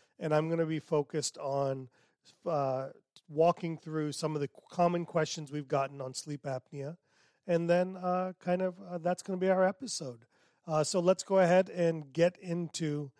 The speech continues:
this week's episode. <clears throat> So I'm back after that, uh, quick cough clearing there. But, uh,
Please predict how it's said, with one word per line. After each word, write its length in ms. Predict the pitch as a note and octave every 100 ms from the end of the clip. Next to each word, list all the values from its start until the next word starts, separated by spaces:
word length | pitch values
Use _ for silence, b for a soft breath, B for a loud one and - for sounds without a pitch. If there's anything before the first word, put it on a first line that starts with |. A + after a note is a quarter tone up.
| _ _ -
this 200 | D3 D#3+
week's 220 | C3+ -
episode. 480 | B2+ - - A#2 A2 _ -
<clears throat> 300 | - - - _ _ _ _ _ - _ B B B
So 180 | - E3
I'm 120 | E3
back 340 | D#3+ F3 _ - -
after 420 | D3+ - D3 C#3+
that, 380 | C3+ C#3+ C#3 D#3
uh, 180 | C#3 C3
quick 260 | - D3+ - F#3+ -
cough 320 | E3+ D3+ - _
clearing 460 | - D3+ C#3+ C#3+
there. 260 | C#3 C#3 G3+ _ b b b _
But, 360 | D#3+ E3+ E3 F3
uh, 160 | D#3+